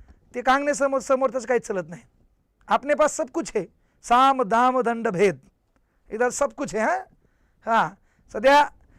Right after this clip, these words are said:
सरचे दिवस बदलले, केस बी आले, आंध्राबंडीच्या हिरोसारखा दिसलो का नाही मी? पैसे आले की माणसाचा स्मार्टनेस वाढते, है ना? एसी शिव नाही, YouTube-मध्ये एसी, ऑफिसमध्ये एसी, माझ्या बेडरूममध्ये एसी,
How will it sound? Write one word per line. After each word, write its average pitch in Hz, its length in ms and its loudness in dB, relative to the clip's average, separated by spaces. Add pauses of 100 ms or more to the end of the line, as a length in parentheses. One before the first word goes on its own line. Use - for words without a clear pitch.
(180)
सरचे 247 260 -4
दिवस 285 220 -2
बदलले, 285 340 4
केस 294 280 -4
बी 294 120 2
आले, 285 220 4 (960)
आंध्राबंडीच्या 277 520 2
हिरोसारखा 285 400 2
दिसलो 294 260 -2
का 294 60 -4
नाही 294 100 -4
मी? 302 100 -14 (760)
पैसे 262 240 0
आले 285 160 4
की 285 60 -6
माणसाचा 277 280 -4
स्मार्टनेस 269 500 0
वाढते, 165 360 -6 (800)
है 330 60 2
ना? 330 80 4
एसी 285 320 0
शिव 302 180 0
नाही, 285 200 0 (400)
YouTube-मध्ये 254 540 -2
एसी, 254 280 0 (260)
ऑफिसमध्ये 247 560 0
एसी, 277 260 -2
माझ्या 233 200 0
बेडरूममध्ये 254 520 0
एसी, 240 240 -4